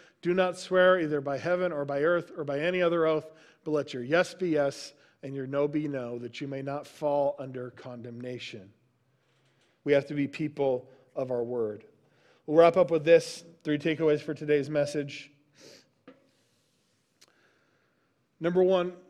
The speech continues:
practice what you preach. Practice what you preach. Again, you can, eh,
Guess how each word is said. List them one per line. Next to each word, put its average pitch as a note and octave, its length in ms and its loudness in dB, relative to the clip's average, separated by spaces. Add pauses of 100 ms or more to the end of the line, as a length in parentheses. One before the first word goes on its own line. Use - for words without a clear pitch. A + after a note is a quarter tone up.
(100)
practice F#3+ 560 2
what F3 160 -6
you E3 100 -8
preach. - 580 -12 (1400)
Practice D#3 380 -6
what D3+ 160 -10
you D3 60 -10
preach. C#3 320 -6 (600)
Again, D#3 240 0
you D#3 140 -2
can, E3+ 300 -2 (280)
eh, F3+ 160 -8